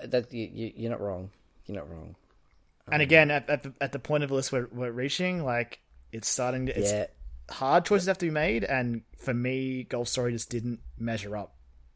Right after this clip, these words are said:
Speaker 1: That's a, no, it's a, that's a fair, that's a fair stab. Um,
Speaker 2: Plus, you did just take Xenoblade from me, Joel,
Speaker 1: I
Speaker 2: so
Speaker 1: did,
Speaker 2: we're get-,
Speaker 1: yeah,
Speaker 2: we're
Speaker 1: no,
Speaker 2: getting
Speaker 1: that's
Speaker 2: down to this now.
Speaker 1: It's getting personal. Um, no, look, I fucking adore this game. I love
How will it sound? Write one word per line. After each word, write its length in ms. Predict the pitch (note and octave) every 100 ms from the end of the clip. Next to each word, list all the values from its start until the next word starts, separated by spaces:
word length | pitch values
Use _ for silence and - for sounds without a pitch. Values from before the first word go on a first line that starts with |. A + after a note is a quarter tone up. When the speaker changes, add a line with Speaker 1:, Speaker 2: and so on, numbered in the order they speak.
| -
Speaker 1:
That's 200 | B2+ B2
a, 140 | C3 -
no, 180 | B2 A#2+
it's 140 | A2+
a, 100 | C#3 -
that's 260 | B2 C3+ C3
a 40 | B2+
fair, 360 | C#3 B2 A#2+
that's 220 | - A#2+
a 60 | A#2+
fair 220 | - A#2
stab. 380 | A2 G#2 F#2+ A2 - _ - _
Um, 220 | A2+ A2
Speaker 2:
Plus, 140 | C#3+ G#3
you 40 |
did 160 | B2+ C#3
just 160 | C#3+ -
take 180 | D#3
Xenoblade 420 | A#2+ C3+ B2+ B2 A2
from 160 | B2+
me, 80 | A#2+
Joel, 180 | A2 B2
Speaker 1:
I 80 | C#3+
Speaker 2:
so 160 | B2
Speaker 1:
did, 40 | A#2
Speaker 2:
we're 200 | C#3 B2
get-, 100 | A2+
Speaker 1:
yeah, 260 | B2+ A#2+ A#2+
Speaker 2:
we're 80 |
Speaker 1:
no, 80 | B2+
Speaker 2:
getting 220 | - C3+
Speaker 1:
that's 100 | C#3
Speaker 2:
down 160 | C#3+ C#3+
to 120 | C#3
this 220 | C3 C3
now. 300 | B2+ A2+ A2 - -
Speaker 1:
It's 180 | C3 A#2+
getting 260 | D#3 C3+
personal. 520 | B2 A2 G#2+ G2+ G2 -
Um, 300 | A#2+ A#2+ A#2 - - - _ _ -
no, 220 | D#3+ E3
look, 260 | D#3 D#3 -
I 340 | D3 D#3+ E3 - -
fucking 280 | C3+ C3 B2
adore 300 | G#2 G#2+ G#2
this 160 | G2+ -
game. 400 | G2+ G#2 G#2 - -
I 140 | G#2+
love 260 | G#2+ A2